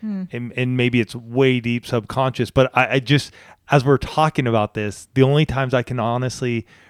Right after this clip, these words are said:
Speaker 2: recall us really having those deep, passionate kisses, other than, like, right now and, and a few times in between here and there, was typically when you're buzzed or,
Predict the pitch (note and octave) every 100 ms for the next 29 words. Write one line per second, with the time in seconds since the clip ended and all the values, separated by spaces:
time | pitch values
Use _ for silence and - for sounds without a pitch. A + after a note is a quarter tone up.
0 | - B2 A#2 - B2+ B2+ A#2+ - A#2+ C#3
1 | C#3 C#3 F#2+ B2+ B2 B2+ A#2+ A2+ G#2 -
2 | _ - C3 D3+ - B2+ - B2 A2 -
3 | D3+ C3 B2 E3 F#3+ C#3+ C3 - C3 -
4 | D#3 D#3 F3+ A#3 B3 C4 - C#4 G3+ G#2+
5 | G#2 A2+ A#2 G#2 - B2 G#2 A#2 G#2 A#2+
6 | D#3 C#3 - - - C#3+ C#3 - F#3+ E3
7 | D3 C3 C3 B2+ A2+ A2 C3 C3 C3